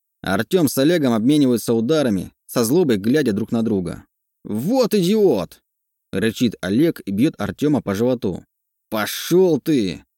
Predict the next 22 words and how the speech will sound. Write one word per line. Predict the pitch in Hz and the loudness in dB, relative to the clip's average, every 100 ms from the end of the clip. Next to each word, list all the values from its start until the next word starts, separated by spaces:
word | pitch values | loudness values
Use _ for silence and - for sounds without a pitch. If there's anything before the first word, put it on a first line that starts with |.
| _ _ _ | _ _ _
отвечает | - 87 98 90 110 95 87 | -8 -6 -6 -4 -2 -2 -2
Демьянов | 98 120 175 175 151 | 0 2 0 -2 -4
и | - | -6
попадает | 98 95 95 95 90 | -6 -4 -4 -2 -2
Олегу | 85 101 160 147 | -4 -2 -2 -2
по | - 120 | -2 0
рёбрам. | 107 92 80 78 - _ _ _ _ - | 0 0 -4 -10 -16 _ _ _ _ -6
«Мудак! | 190 226 262 269 240 98 - _ _ _ _ | 0 2 2 2 0 0 -4 _ _ _ _
Крыса! | - 117 147 151 123 117 98 87 - _ _ _ _ _ _ | -2 2 2 2 0 -2 -2 -4 -8 _ _ _ _ _ _
Сам | - - 135 147 | -8 0 2 4
ты | 262 269 | 2 2
крыса! | 311 302 220 - - - _ _ - | 2 2 2 -2 -8 -12 _ _ -6
Гнида!» | 117 254 311 269 135 98 78 - _ _ _ - | 2 4 6 4 4 0 -4 -10 _ _ _ -8
Олег | - 101 160 160 | -2 2 2 0
пинает | - 160 170 143 | 0 2 2 0
Демьянова | 104 127 156 147 117 | 2 4 4 2 0
коленом | 104 131 143 175 165 143 - | 0 -2 0 0 0 0 0
и | 139 | -2
быстро | 127 196 185 156 | 0 -2 -2 -4
поднимается | - 95 113 135 120 - | -4 0 2 2 0 0
на | 107 117 | 0 2
ноги, | 104 92 85 - | 0 -2 -6 -12